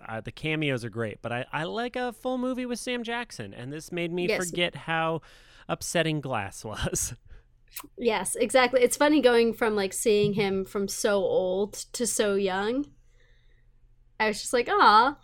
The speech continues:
Speaker 2: No, but I mean, this is, it's funny that he did one of my least favorite and one of my favorite portrayals in a movie this year so far.
Speaker 1: Homeboy's got
Speaker 2: He d-,
Speaker 1: range.
Speaker 2: he does. He, and makeup. Makeup helps. Makeup and C G I.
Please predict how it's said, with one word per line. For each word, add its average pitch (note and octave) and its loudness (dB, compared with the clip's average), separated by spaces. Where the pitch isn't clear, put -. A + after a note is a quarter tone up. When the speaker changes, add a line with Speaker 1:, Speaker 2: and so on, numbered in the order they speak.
Speaker 2:
No, D4+ 8
but B3 6
I C4 12
mean, C#4+ 10
this D4 4
is, D4 4
it's - 2
funny D4+ 6
that D4+ 2
he A3+ -2
did C4 8
one C4 8
of C4 6
my A3 6
least C4+ 0
favorite C4 4
and B3+ -2
one A#3 2
of A3+ 2
my G#3+ 2
favorite A3 0
portrayals G3+ -2
in G#3 0
a G#3+ 0
movie G3+ 0
this F#3 -4
year G3 -2
so A#3 2
far. B3+ 6
Speaker 1:
Homeboy's D#3 -2
got F3 -2
Speaker 2:
He D#3 0
d-, D#3 -2
Speaker 1:
range. E3 -4
Speaker 2:
he A#3 -6
does. A#3+ 2
He, C#4 -8
and B3 4
makeup. A3 0
Makeup G#3+ -2
helps. - -4
Makeup A3 -4
and F#3 -4
C - -6
G G3+ 2
I. F#3 0